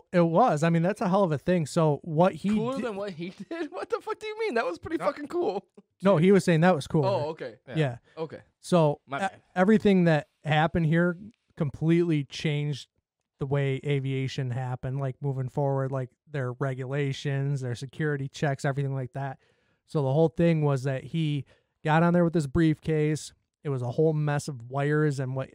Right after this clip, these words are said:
Speaker 1: looked like sticks of dynamite in there. You know, fed that note off to the stewardess, made her sit right next to him, opened it up to show her, and then, like, everybody was like, "Fuck," <laughs> you know? So managed, you know,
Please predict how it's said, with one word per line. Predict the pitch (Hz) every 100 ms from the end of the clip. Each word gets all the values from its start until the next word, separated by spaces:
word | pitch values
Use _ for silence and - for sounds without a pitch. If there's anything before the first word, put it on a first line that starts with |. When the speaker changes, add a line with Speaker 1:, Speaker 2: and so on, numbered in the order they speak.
| -
Speaker 1:
looked | 151 156 -
like | 147 131
sticks | - 151 -
of | 127
dynamite | 131 139 143 139
in | 135
there. | 139 139 139 131 -
You | 135
know, | 131
fed | 123 147 135
that | 139 135
note | 135 135 139
off | 135 131 -
to | 131
the | 123
stewardess, | - 147 139 135 135 135 -
made | 147 139
her | 131 135
sit | - - 170 175
right | 165 165
next | 160 156 -
to | 151
him, | 151 156 - -
opened | 165 - 147
it | 147
up | 147 -
to | 151
show | - 160 156 135
her, | 131 131 _ _ _ _ -
and | 156
then, | 147
like, | 135 131 -
everybody | 143 135 139 131
was | 127
like, | 127 123 _
"Fuck," | 127 107 - - - -
<laughs> | _ _ _
you | 160
know? | 143 131 135 - - - _ _ _
So | - 156 135 135 - 185
managed, | 147 147 147 - - - _ -
you |
know, | 131